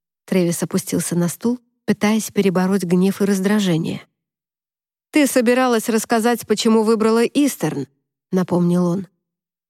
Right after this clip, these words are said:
«Сложно объяснить», — пожала я плечами.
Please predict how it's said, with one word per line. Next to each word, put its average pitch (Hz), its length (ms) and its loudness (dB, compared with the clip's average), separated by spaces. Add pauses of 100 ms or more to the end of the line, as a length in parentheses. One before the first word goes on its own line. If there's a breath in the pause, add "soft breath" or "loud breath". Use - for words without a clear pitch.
(380)
«Сложно 269 540 2
объяснить», — 185 640 -2 (420)
пожала 170 360 0
я 165 200 -2
плечами. 180 600 -4